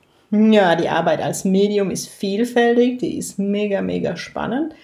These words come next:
Allerdings, ihr seid ja dabei auf dem Weg zum Medium. Das heißt, ich habe letztes Jahr im Mai die Basisausbildung beendet und seitdem darf ich in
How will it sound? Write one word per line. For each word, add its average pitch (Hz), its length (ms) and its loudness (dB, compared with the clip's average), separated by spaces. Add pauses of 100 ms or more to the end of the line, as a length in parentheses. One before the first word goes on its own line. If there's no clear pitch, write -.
(460)
Allerdings, 196 480 4
ihr 180 160 -2
seid 175 300 0
ja 175 80 0
dabei 170 380 0
auf 180 180 -4
dem 170 240 -4
Weg 208 280 0
zum 233 200 2
Medium. 226 500 0
Das - 220 -8
heißt, 170 300 -2
ich - 100 -8
habe 170 180 -6
letztes - 580 -2
Jahr 190 300 2
im 175 320 0
Mai 247 540 0
die 202 80 0
Basisausbildung 220 1300 0
beendet 202 540 -2
und 180 160 -4
seitdem 185 480 -4
darf 190 380 -4
ich 185 240 -4
in 170 240 -8